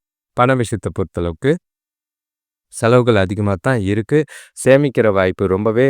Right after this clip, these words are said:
கம்மியா இருக்கு. பணப்பற்றாக்குறை இருக்கிற மாதிரி இருக்கு. செலவுகளுக்காக கடன் வாங்குற மாதிரி இருக்கும். கவனம், பணத்தை நிதானமா ஸ்-, அ, சந்தர்ப்ப சூழ்நிலை பார்த்து கையாள வேண்டியது அவசியம்.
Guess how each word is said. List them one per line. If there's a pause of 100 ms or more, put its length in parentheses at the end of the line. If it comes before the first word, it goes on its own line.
(120)
கம்மியா
இருக்கு. (380)
பணப்பற்றாக்குறை
இருக்கிற
மாதிரி
இருக்கு. (120)
செலவுகளுக்காக
கடன்
வாங்குற
மாதிரி
இருக்கும். (320)
கவனம், (140)
பணத்தை (200)
நிதானமா (360)
ஸ்-, (180)
அ,
சந்தர்ப்ப
சூழ்நிலை
பார்த்து
கையாள
வேண்டியது (100)
அவசியம்.